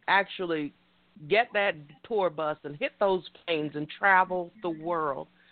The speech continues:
in our own right. As much as we're separate, we're also together. And we have been, and so many guests have said that it's stronger because we show people what we can do when we come together and when we work together.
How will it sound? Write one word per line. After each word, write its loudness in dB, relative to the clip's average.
in 4
our 6
own 0
right. 2
As 4
much 4
as -6
we're 0
separate, 0
we're -4
also -2
together. -2
And 4
we 0
have 0
been, 2
and -2
so 2
many 2
guests 0
have 0
said 2
that -4
it's 0
stronger 4
because -4
we -2
show 4
people -2
what 0
we 2
can -2
do 2
when 4
we 4
come 2
together 2
and -2
when 0
we 0
work 0
together. -4